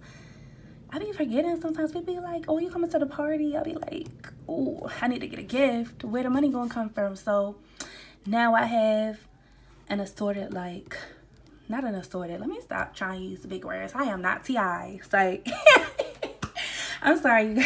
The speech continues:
guys. But yeah, so, um, the birthdays is gonna be ten. The spending, I put eighty dollars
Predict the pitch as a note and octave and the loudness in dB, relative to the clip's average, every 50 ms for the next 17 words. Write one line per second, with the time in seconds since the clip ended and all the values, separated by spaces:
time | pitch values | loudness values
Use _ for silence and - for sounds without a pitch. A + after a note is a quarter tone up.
0 | - - - - G#3+ F#3 - - - - - - - - - - - - - - | 4 2 2 2 4 2 2 0 -6 -12 -18 -18 -16 -14 -12 -12 -12 -12 -4 0
1 | - A3+ A#3 A3+ G#3 G3+ G3+ G#3 A#3+ - - A#3 A3 G#3+ G#3+ G#3 G3+ - - G#3+ | 2 4 8 8 8 6 6 2 -4 2 6 8 8 8 8 6 4 4 6 6
2 | G#3+ G#3+ G#3 G3 G3 G3 G3 G3 A3+ A3+ C4 C4 C4+ C4+ B3 C4 A#3 A3 A3 G#3+ | 6 6 6 4 0 -4 -4 0 2 2 4 4 4 2 2 0 0 0 0 0
3 | G#3+ A3 A3 G#3+ - - A3+ G3 F#3 F#3 F#3 F#3+ G3+ G#3+ G#3 - - - - - | 0 -2 -4 -6 -4 -2 -2 -2 0 -2 -4 -4 -6 -8 -10 -12 -16 -20 -20 -20
4 | - - - - A#3 A3 - - - - - - B3+ C#4 C4+ A#3 A3 G#3+ G#3 G3+ | -20 -8 -4 -2 -2 -2 -2 -6 -12 -6 0 4 6 6 6 6 4 2 0 0
5 | G3+ G3+ G#3+ - - G#3 G#3 - - F#4+ G#4+ - - F#3+ G#3+ A#3+ C#4 C4 G#3 G3+ | -2 -4 -4 0 2 2 2 4 2 2 2 0 0 0 2 2 4 4 6 6
6 | G3 G#3+ A#3 A#3+ A#3+ A#3+ A#3+ A#3+ A#3+ A#3 - | 6 6 6 4 2 0 -2 -4 -4 -8 -12